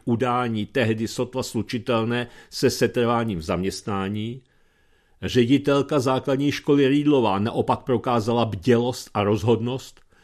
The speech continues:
a učitelku Bednářovou vyhodila na hodinu bez váhání.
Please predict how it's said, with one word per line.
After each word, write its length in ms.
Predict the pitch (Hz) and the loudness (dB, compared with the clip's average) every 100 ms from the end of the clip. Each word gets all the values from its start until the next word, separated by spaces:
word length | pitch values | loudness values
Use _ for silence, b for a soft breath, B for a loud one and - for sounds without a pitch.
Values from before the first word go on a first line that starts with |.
| b | b
a 160 | - - | -6 -2
učitelku 540 | 127 143 147 139 135 | -2 0 2 0 2
Bednářovou 720 | 107 147 147 113 98 101 101 | 2 2 2 0 2 2 2
vyhodila 460 | 92 104 117 117 101 | 2 2 2 2 0
na 120 | 98 | 0
hodinu 420 | 90 120 117 120 | 0 0 0 -2
bez 200 | 113 127 | 0 0
váhání. 640 | 113 87 71 71 65 69 | 0 -4 -6 -12 -14 -16